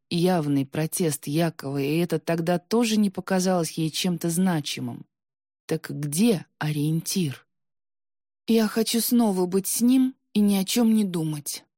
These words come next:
сформулировала Злата. «А в результате думаю всё время.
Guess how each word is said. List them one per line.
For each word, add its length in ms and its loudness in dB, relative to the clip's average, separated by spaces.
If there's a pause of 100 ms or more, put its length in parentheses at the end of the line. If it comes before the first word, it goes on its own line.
(180)
сформулировала 920 -2
Злата. 520 -4 (640)
«А 80 0
в 60 2
результате 600 2
думаю 480 4
всё 320 0
время. 500 0